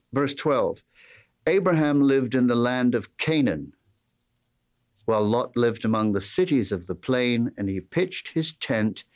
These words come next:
near Sodom. You know, the great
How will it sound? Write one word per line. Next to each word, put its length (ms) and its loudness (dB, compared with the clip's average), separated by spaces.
near 480 0
Sodom. 520 -6
You 80 -2
know, 80 0
the 100 0
great 360 -2